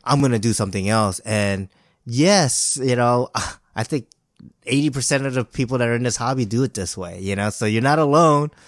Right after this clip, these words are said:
but know that, like, if you do not work on your basics,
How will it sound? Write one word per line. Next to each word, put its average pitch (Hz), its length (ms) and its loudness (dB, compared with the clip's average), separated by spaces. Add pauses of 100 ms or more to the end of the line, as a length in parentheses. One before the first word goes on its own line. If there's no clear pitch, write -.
(560)
but 117 220 0
know 135 260 2
that, 127 180 0
like, 113 180 -2
if 101 120 -4
you 123 100 2
do 135 540 2
not 139 400 -2
work 127 300 0
on 120 140 0
your 117 220 0
basics, 120 800 -4